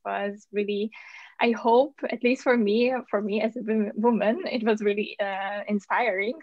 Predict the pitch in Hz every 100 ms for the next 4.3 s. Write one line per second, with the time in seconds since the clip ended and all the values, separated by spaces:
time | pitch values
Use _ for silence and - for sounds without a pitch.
0 | - 190 220 214 202 214 202 202 208 -
1 | - - - 233 226 202 202 196 190 196
2 | 208 185 196 269 320 _ - - _ -
3 | 220 220 214 220 220 214 226 214 220 214
4 | 214 220 233